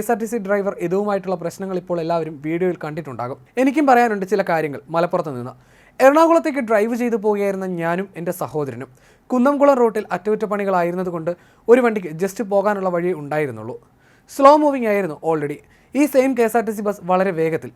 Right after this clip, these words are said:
പല വണ്ടികളെയും മറികടന്ന് എത്തുകയും എൻ്റെ വണ്ടിക്ക് പുറകിൽ കിടന്ന് ഹോൺ മുഴക്കിക്കൊണ്ടിരിക്കുകയും ചെയ്തു. പോകാൻ സൈഡ് കൊടുക്കാൻ പോലും സൈഡ് ഉണ്ടായിരുന്നില്ല. എന്നിട്ടും ഇയാൾ ഇടിച്ചു ഇടിച്ചില്ല എന്ന മട്ടിൽ വണ്ടി എടുത്ത് മുന്നോട്ട് പോയി. ഞാൻ വണ്ടി നിർത്തി സൈഡാക്കിയെങ്കിലും സ്ലോ മൂവിംഗ് ആയ ഏരിയ ആയതുകൊണ്ട് വീണ്ടും ഈ കെ എസ് ആർ ടി സി പുറകിൽ തന്നെ എത്തി. ഒരു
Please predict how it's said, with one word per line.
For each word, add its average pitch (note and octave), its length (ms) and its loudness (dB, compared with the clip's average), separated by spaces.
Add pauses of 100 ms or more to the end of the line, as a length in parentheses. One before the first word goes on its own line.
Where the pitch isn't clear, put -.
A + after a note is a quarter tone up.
(180)
പല G#3 180 6
വണ്ടികളെയും G#3 420 0
മറികടന്ന് F3+ 400 0
എത്തുകയും D#3 320 -8 (100)
എൻ്റെ F#3+ 200 -4
വണ്ടിക്ക് F3+ 340 -4
പുറകിൽ F3 320 -4
കിടന്ന് E3+ 260 -6
ഹോൺ D#3+ 240 -6
മുഴക്കിക്കൊണ്ടിരിക്കുകയും D#3+ 760 -8
ചെയ്തു. A#2+ 160 -10 (480)
പോകാൻ B3 340 6
സൈഡ് A#3+ 260 4
കൊടുക്കാൻ A#3 320 0
പോലും A3 220 -2
സൈഡ് F#3 200 0
ഉണ്ടായിരുന്നില്ല. C#3+ 400 -4 (140)
എന്നിട്ടും F#3+ 340 -6
ഇയാൾ F#3 140 0 (160)
ഇടിച്ചു G#3+ 300 -4
ഇടിച്ചില്ല G3 300 -4 (100)
എന്ന F3+ 160 -6
മട്ടിൽ D#3+ 180 -8 (360)
വണ്ടി G3 240 2
എടുത്ത് F#3 200 -6
മുന്നോട്ട് D#3+ 300 -4
പോയി. C3 120 -8 (400)
ഞാൻ C#4+ 180 4
വണ്ടി A#3+ 260 2
നിർത്തി A#3+ 200 -2 (100)
സൈഡാക്കിയെങ്കിലും G3 720 0
സ്ലോ G3+ 240 4
മൂവിംഗ് A3 300 -4
ആയ G3+ 60 0 (120)
ഏരിയ F#3 220 0
ആയതുകൊണ്ട് F3 340 -2 (100)
വീണ്ടും F3+ 320 -4
ഈ F#3 40 -6 (100)
കെ F3 120 0
എസ് F#3 120 -2
ആർ F#3 80 -2
ടി F#3 100 -6
സി F#3 140 -10
പുറകിൽ F3+ 300 -2
തന്നെ C#3+ 200 -6
എത്തി. C3+ 120 -14 (460)
ഒരു D#4 120 6